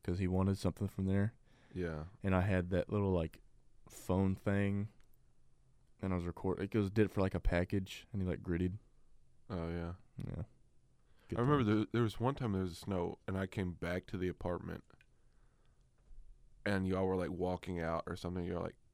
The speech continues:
Speaker 2: "Can you drive us to Papa John's?" 'Cause
Speaker 1: Uh,
Speaker 2: y'all, like, ordered a pizza or something.
Speaker 1: yes.
Speaker 2: And we went to Papa John's, got a pizza, and came back. And I think I had just come back from, like, the grocery store or something. And y'all ate a Papa John's pizza, and I ate a frozen pizza.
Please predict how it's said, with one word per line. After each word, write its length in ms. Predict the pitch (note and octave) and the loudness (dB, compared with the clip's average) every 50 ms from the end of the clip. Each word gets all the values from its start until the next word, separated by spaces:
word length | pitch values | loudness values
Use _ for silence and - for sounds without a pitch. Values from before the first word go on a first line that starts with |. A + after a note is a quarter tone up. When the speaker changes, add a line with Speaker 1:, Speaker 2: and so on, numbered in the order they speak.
| - - - _ | -20 -20 -16 _
Speaker 2:
"Can 160 | - G#2+ G2 | -2 0 0
you 80 | G#2+ A#2+ | 0 4
drive 240 | A#2+ B2 A2 A2 A2+ | 6 6 6 6 6
us 100 | B2 - | 2 -2
to 60 | - | -6
Papa 240 | - G2 F#2+ G2 G#2 | -2 -2 -2 -2 -2
John's?" 500 | - - E2+ E2+ E2+ F2 F#2+ G2 - - - _ _ _ _ _ _ _ _ _ _ _ _ _ _ _ _ - | -4 -4 -2 -2 -2 -2 -4 -6 -8 -12 -20 _ _ _ _ _ _ _ _ _ _ _ _ _ _ _ _ -8
'Cause 180 | A2 A2 A2+ G#2 | -2 0 2 4
Speaker 1:
Uh, 80 | A#2+ A2 | 4 4
Speaker 2:
y'all, 60 | G#2 | 6
like, 160 | G#2+ G2+ - | 4 4 2
ordered 240 | F2 F#2+ G2 G2 G#2 | 2 2 2 2 2
a 60 | G2 | 0
pizza 320 | - G#2+ G2+ G2 - G#2+ | 0 0 -2 0 0 -2
or 60 | G#2+ G2 | -2 0
something. 280 | - A#2 A2+ C#3 D3+ | 0 2 6 8 10
Speaker 1:
yes. 520 | D#3 E3 E3 D3+ C3+ A#2 - - - - - - - - - - | 12 12 12 10 10 8 4 -2 -6 -8 -10 -16 -20 -20 -8 -2
Speaker 2:
And 100 | - A2 | 2 4
we 60 | G#2+ | 4
went 120 | G#2+ G#2 F#2+ | 4 4 2
to 40 | - | 2
Papa 220 | - G#2 G#2 G2 | 2 2 2 4
John's, 240 | F#2+ G2 G2 G2 G2 | 2 0 0 2 2
got 120 | G2+ F#2+ | 2 0
a 40 | F#2 | 2
pizza, 260 | - A2 G#2+ - - | 0 -4 -6 -4 -4
and 100 | F#2+ F2+ | -6 -4
came 180 | - G2 F#2 F2+ | -2 -4 -2 0
back. 240 | F2+ F2+ F#2 G2 - | 0 0 0 0 0
And 100 | - G2+ G2+ | 0 2 2
I 40 | G2 | 2
think 240 | A2+ A#2 A2 - - _ | 2 0 0 -2 -4 _
I 220 | - G2 G2+ G#2 G2+ | 0 2 4 4 2
had 220 | G2+ G#2 G2+ F#2 | 2 0 -2 -2
just 180 | - F#2+ - - | -4 -6 -6 -4
come 100 | G2+ F#2+ | -2 -2
back 120 | F#2 F2 - | -2 -2 -2
from, 120 | F#2 E2+ | -2 -4
like, 100 | F2 - | -4 -4
the 60 | - | -6
grocery 320 | - F2 F2+ F2+ - F#2+ F2+ | -4 -4 -4 -2 -4 -6 -6
store 160 | - E2+ E2 | -6 -6 -6
or 20 | |
something. 320 | - - - - - - - - _ - - - - - - - - | -4 -6 -6 -6 -8 -10 -12 -14 _ -20 -20 -20 -20 -20 -20 -12 -6
And 120 | - G2 | -4 -2
y'all 180 | F#2+ F#2+ F#2+ - | 0 2 2 2
ate 100 | G2 G2 | 2 2
a 40 | F#2+ | 2
Papa 220 | - G2 F#2+ - | 0 -2 -2 -2
John's 220 | - F#2 F#2 F2+ - | -2 -2 -2 -2 -2
pizza, 240 | - G2 - G#2 | -4 -4 -2 -2
and 80 | F#2 F2 | -2 -2
I 120 | E2 F#2 F2 | -2 -2 -2
ate 160 | E2+ F2+ E2 | -2 -2 -2
a 40 | E2 | -2
frozen 340 | - - E2 F2+ E2+ F#2+ F2+ | -2 -2 -2 -2 -2 -4 -4
pizza. 380 | - G2 G2 - A2 G#2+ G#2 | -4 -6 -4 -2 -4 -4 -4